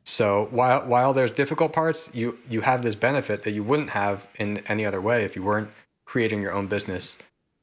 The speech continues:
to create it the way that you want it to be, um, to, to allow yourself to operate in that way as best as possible. And, like,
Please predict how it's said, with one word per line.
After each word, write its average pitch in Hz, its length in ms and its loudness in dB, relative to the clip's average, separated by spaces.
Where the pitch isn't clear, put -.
to 107 400 0
create 120 380 0
it 113 240 0
the 113 120 2
way 107 160 2
that 101 120 -4
you 101 120 -2
want 98 160 0
it 92 80 -10
to 98 100 -8
be, 92 320 -4
um, 90 380 0
to, 101 240 2
to - 260 -2
allow 110 220 4
yourself 104 360 0
to - 160 -4
operate 95 400 0
in 98 80 -6
that 90 180 -4
way 90 240 -4
as - 100 -10
best - 240 -6
as - 80 -8
possible. 95 440 -6
And, 92 120 -10
like, 95 120 -12